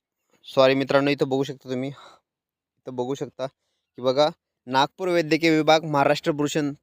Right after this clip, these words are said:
प्रदूषण नियंत्रण महामंडळ, महावितरण, बाबासाहेब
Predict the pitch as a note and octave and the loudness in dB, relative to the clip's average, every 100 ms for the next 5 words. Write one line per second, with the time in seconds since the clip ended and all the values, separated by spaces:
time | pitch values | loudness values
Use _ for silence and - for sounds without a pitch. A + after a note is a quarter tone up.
0 | _ _ B2+ B2+ - C#3+ C#3+ C#3 C#3 C#3+ | _ _ -10 -8 -6 -4 -4 -4 -4 -4
1 | C#3+ C3+ C#3+ C#3 C#3 C#3 D3 C#3 C3 C#3 | 0 2 2 0 -2 2 2 2 0 0
2 | C#3 C#3+ - _ - C3 C3+ D3+ | 0 -2 -14 _ -6 -4 0 2